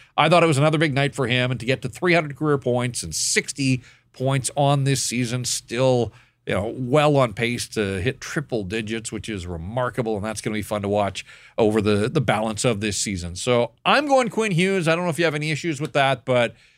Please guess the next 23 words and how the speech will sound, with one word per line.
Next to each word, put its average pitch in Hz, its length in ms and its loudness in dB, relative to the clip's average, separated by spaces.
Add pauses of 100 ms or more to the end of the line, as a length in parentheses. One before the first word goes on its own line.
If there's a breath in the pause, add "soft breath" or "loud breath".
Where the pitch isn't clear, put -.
(160 soft breath)
hey, 143 120 4
it's 113 120 0
our 156 120 4
podcast. 139 520 2
We 147 140 -4
can 151 100 -2
do 143 80 2
whatever 180 260 6
we 196 60 4
want 277 260 6
when 254 120 2
it 151 40 -4
comes 196 220 2
to 165 80 -6
the 139 100 -6
three 156 260 0
stars, 151 540 4
and 131 120 -2
you 120 60 -4
could 120 200 -4
pick - 200 -4
Quinn 143 200 -4
Hughes 127 380 -2